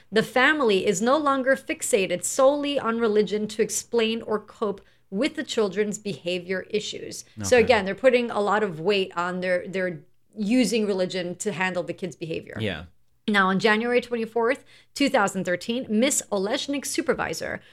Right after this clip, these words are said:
Speaker 1: wrote in a request for dismissal of wardship.
Speaker 2: Hmm.
Speaker 1: Now, Latoya feels it was not the psychologist who resolved her problems, but God himself.
Speaker 2: Okay.
Speaker 1: She said, and I quote, and this is Latoya speaking,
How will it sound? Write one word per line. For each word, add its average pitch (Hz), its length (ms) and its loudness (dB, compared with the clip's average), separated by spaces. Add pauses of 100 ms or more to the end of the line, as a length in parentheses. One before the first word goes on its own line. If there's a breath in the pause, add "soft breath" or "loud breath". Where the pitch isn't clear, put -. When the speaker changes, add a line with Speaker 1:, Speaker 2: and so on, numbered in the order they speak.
(180 soft breath)
Speaker 1:
wrote 233 500 2
in 226 360 0
a 202 100 0
request 196 640 -4
for 240 480 2
dismissal 208 760 0
of 151 180 -6
wardship. 170 560 -6 (160 loud breath)
Speaker 2:
Hmm. 208 140 -4 (240)
Speaker 1:
Now, 196 280 4
Latoya 294 480 2
feels 226 380 2
it 220 120 4
was 185 200 0
not 220 340 -2
the 359 80 -6
psychologist 285 1000 0
who 226 100 0
resolved 185 440 2
her 214 80 -4
problems, 180 580 -6
but 170 220 -4
God 160 180 -2
himself. 165 560 -6 (180)
Speaker 2:
Okay. 120 280 -4
Speaker 1:
She 277 240 2
said, 233 480 2
and 214 160 0
I 214 80 -2
quote, 202 400 4
and 196 160 -4
this 202 100 -8
is 202 100 -6
Latoya 208 400 0
speaking, 190 520 -6